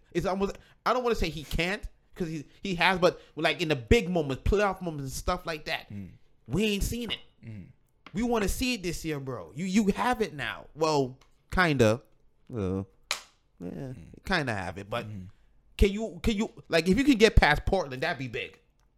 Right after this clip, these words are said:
Speaker 2: Yeah.
Speaker 1: That'd be big.
Speaker 2: Yeah.
Speaker 1: 'Cause Portland, it, Dame Dollar is that dude.
Speaker 2: Yeah.
Speaker 1: C J McCollum is that guy. He's a secondary guy who can score at will.
Speaker 2: Yeah,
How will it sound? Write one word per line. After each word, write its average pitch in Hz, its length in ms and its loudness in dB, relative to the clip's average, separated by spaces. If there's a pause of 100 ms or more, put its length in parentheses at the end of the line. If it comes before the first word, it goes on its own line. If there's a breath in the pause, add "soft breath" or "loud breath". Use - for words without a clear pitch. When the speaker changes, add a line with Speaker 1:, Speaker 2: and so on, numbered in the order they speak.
(960)
Speaker 2:
Yeah. 202 100 -6
Speaker 1:
That'd 269 160 6
be 277 100 4
big. 262 260 4 (380)
Speaker 2:
Yeah. - 80 -16 (220)
Speaker 1:
'Cause 190 120 4
Portland, 220 500 6
it, - 260 -8 (300)
Dame 233 300 8
Dollar 202 360 6
is 185 200 6
that 160 240 4
dude. 139 180 -6 (360)
Speaker 2:
Yeah. 101 180 -4 (800)
Speaker 1:
C 254 220 -2
J 233 160 6
McCollum 208 480 4 (160)
is 190 180 6
that 185 160 4
guy. 180 160 0 (160 soft breath)
He's 180 160 -2
a 175 60 2
secondary 190 540 -2
guy 190 140 -2
who 160 120 -2
can 165 160 -2
score 180 420 4 (320 soft breath)
at 143 140 0
will. 135 240 -6 (540)
Speaker 2:
Yeah, 98 160 -10